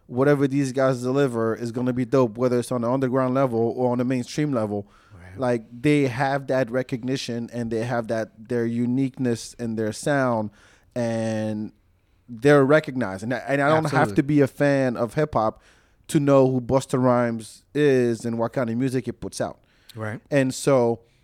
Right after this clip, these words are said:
Speaker 1: but today I'm like, okay, people don't really play Kendrick in the club no more.
Speaker 2: Well,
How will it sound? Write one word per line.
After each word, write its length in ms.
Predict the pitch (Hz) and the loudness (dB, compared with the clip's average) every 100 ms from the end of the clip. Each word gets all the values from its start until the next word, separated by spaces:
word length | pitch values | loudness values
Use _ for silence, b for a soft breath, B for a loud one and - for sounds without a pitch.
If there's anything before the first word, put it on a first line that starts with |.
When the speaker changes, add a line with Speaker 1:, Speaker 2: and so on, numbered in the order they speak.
| _ 131 | _ -4
Speaker 1:
but 260 | 131 127 | -2 -2
today 520 | - 117 170 202 151 139 | -2 4 6 6 6 4
I'm 160 | 131 | 2
like, 340 | 131 127 120 - | 2 0 -2 -4
okay, 480 | 151 151 131 131 123 _ _ - | -4 0 0 0 -4 _ _ -8
people 220 | 170 180 | -4 0
don't 120 | 175 165 | 2 2
really 200 | 160 139 | 2 0
play 320 | 160 175 156 | 2 2 2
Kendrick 440 | - 151 143 139 | 0 0 0 -2
in 60 | 131 | -4
the 60 | 113 | 0
club 300 | 160 120 107 | 0 0 -2
no 100 | 101 | -6
more. 280 | 95 - _ _ _ _ _ _ 139 | -8 -12 _ _ _ _ _ _ -16
Speaker 2:
Well, 480 | 110 117 143 165 | -12 -10 -10 -12